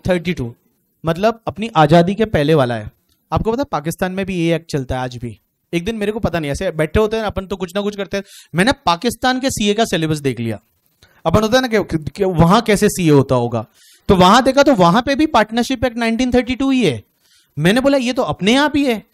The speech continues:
वहां पे भी फिर पता चला, अरे, ये तो पहले तो अपन दोनों एक ही थे ना। तो उन्होंने भी वही पार्टनरशिप एक्ट ले रखा है, हमने भी वही पार्टनरशिप एक्ट ले रखा है करके, ठीक है। तो एक तो होता है पार्टनरशिप एक्ट नाइनटीन थर्टी टू के हिसाब से कोई भी पार्टनरशिप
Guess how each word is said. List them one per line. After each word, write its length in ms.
वहां 260
पे 140
भी 100
फिर 200
पता 220
चला, 260
अरे, 320
ये 160
तो 100
पहले 300
तो 100
अपन 200
दोनों 200
एक 160
ही 80
थे 120
ना। 300
तो 40
उन्होंने 360
भी 120
वही 240
पार्टनरशिप 560
एक्ट 180
ले 140
रखा 200
है, 120
हमने 260
भी 100
वही 160
पार्टनरशिप 520
एक्ट 180
ले 120
रखा 180
है 120
करके, 200
ठीक 100
है। 80
तो 60
एक 240
तो 60
होता 180
है 140
पार्टनरशिप 520
एक्ट 140
नाइनटीन 340
थर्टी 300
टू 140
के 140
हिसाब 300
से 140
कोई 280
भी 120
पार्टनरशिप 580